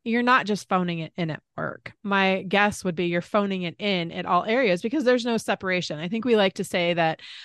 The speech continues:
"Well, when I'm at work, I'm this person. When I'm at home, I'm, I'm this person, and I can del-, I can shut it off and be two different people." I don't think that's being your authentic self. And I would say that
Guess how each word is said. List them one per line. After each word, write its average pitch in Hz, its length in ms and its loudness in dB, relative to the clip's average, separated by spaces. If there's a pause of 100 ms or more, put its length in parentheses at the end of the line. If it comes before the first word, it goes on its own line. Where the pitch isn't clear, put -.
(100)
"Well, 220 220 8
when 208 140 6
I'm 196 120 4
at 185 140 0
work, 233 240 2
I'm 196 160 0
this 202 180 -2
person. 185 320 -2
When 180 140 0
I'm 175 140 0
at 165 120 -2
home, 208 200 2
I'm, 180 280 -4
I'm 175 220 0
this 185 180 2
person, 156 560 -4 (340)
and 180 460 2
I 190 140 4
can 170 440 -6
del-, 180 260 0
I 180 120 4
can 160 400 -8 (300)
shut 214 280 2
it 202 60 2
off 185 220 2
and 175 120 -6
be 165 400 -4 (540)
two 214 160 -4
different 170 300 -4
people." 160 400 -2 (420)
I 240 140 6
don't 262 160 4
think 208 160 -6
that's 185 220 -4
being 185 180 -2
your 175 160 0
authentic 165 420 -4
self. 180 320 2
And 185 160 -6
I 180 120 0
would 175 180 -2
say 269 320 2
that 170 320 2